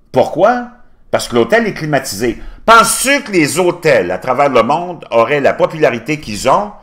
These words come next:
s'il n'y avait pas de ventilation, puis s'il n'y avait pas de climatisation ? Tu dormirais dehors ? Ce serait quoi la différence entre dormir dans une chambre ultra chaude ou dormir dehors ? T'économiserais beaucoup d'argent.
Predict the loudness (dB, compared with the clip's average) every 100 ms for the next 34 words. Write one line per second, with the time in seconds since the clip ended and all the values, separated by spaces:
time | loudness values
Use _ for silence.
0 | _ _ _ -2 2 4 4 0 -2 -4
1 | -4 0 0 0 -4 -6 -6 -12 _ _
2 | _ -10 -6 -4 0 2 2 4 4 4
3 | -6 -20 _ -6 -4 -2 -4 -2 -4 -6
4 | -8 -6 -6 -8 -14 -16 -20 -20 -20 -20
5 | -20 -20 -20 -20 -20 -20 _ _ -12 0
6 | 2 4 4 4 6 8 8 6 2 -4
7 | -10 -18 -20 -20 -2 0 2 0 6 6
8 | 6 4 0 2 2 0 2 2 2 2
9 | 0 2 0 0 -2 0 0 -2 -4 -6
10 | -6 _ _ _ _ 0 2 4 2 4
11 | 4 2 2 -4 -8 -6 -6 2 2 2
12 | 2 4 6 6 4 0 -4 -4 -2 -4
13 | -2 -4 -4 -2 -2 -2 -8